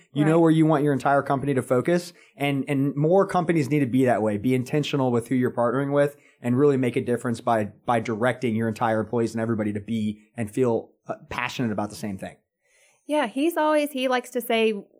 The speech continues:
Speaker 2: "We co-brand with Make-A-Wish. We hang our hat on Make-A-Wish," and all of our employees know that. Like, um, 'cause we, we're, in the, the nature of our business, we're blessed with a lot of, like, um, clients that are very, uh, charity focused, and we get hit up a lot, but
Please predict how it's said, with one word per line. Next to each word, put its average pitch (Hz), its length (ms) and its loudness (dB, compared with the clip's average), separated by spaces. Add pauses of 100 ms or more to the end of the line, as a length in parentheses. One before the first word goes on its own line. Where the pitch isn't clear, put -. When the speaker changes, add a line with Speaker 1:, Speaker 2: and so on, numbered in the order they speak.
(180)
Speaker 2:
"We 208 220 -4
co-brand 208 600 0
with 196 160 -6
Make-A-Wish. 175 720 -8
We 196 320 -6
hang 220 240 -4
our 208 140 0
hat 196 180 -2
on 185 140 -2
Make-A-Wish," 180 640 -6
and 196 180 -6
all 208 200 2
of 214 80 -2
our 202 120 2
employees 196 480 0
know 113 160 -10
that. 139 240 -8
Like, 175 340 -10 (120)
um, 180 300 -8
'cause 202 160 -12
we, 214 260 -6
we're, 202 160 -4 (500)
in 202 100 -4
the, 190 120 -2 (200)
the 196 80 -10
nature 202 240 0
of 185 60 -2
our 196 100 0
business, 196 280 -4
we're 202 80 -6
blessed 190 320 -6
with 196 100 -10
a 190 60 -8
lot 190 240 0
of, 185 180 -6
like, 180 240 -8 (120)
um, 175 340 -6 (320)
clients 202 440 0
that 196 100 -4
are 185 80 -2
very, 185 560 -4 (520)
uh, 170 300 -2 (400)
charity 311 280 0
focused, 269 500 0
and 185 140 0
we 196 100 -2
get 196 180 -4
hit 226 140 -4
up 220 100 -2
a 208 60 -2
lot, 196 320 0
but 185 180 -4